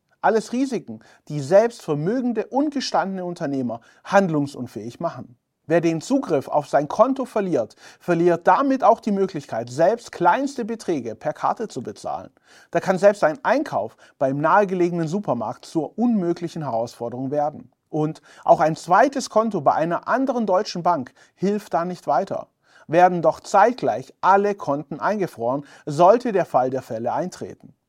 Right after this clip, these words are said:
Hinzu kommt das immer weiter steigende Risiko, durch linksorientierte Politiker enteignet zu werden. Schon heute gibt es konkrete Pläne, vermögende Menschen zu enteignen. Es ist nur eine Frage der Zeit, bis die Zwangsabgabe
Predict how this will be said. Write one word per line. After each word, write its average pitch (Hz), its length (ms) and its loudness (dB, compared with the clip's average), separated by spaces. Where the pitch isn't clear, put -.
Hinzu 208 400 -4
kommt 127 400 -2
das 143 240 -2
immer 233 400 2
weiter 156 380 2
steigende 196 600 4
Risiko, 175 580 0
durch 156 220 -4
linksorientierte 196 1120 0
Politiker 196 680 -2
enteignet 139 580 0
zu 147 140 -4
werden. 160 420 0
Schon 165 320 -4
heute 185 460 6
gibt 170 220 -6
es 156 120 -6
konkrete 185 540 -2
Pläne, 190 320 -2
vermögende 220 520 -2
Menschen 170 380 -6
zu - 140 -6
enteignen. 147 720 0
Es 151 160 -4
ist 175 200 -4
nur 214 220 0
eine 165 240 -2
Frage 214 540 2
der 220 160 0
Zeit, 95 480 0
bis 170 180 -2
die 143 140 -8
Zwangsabgabe 151 920 0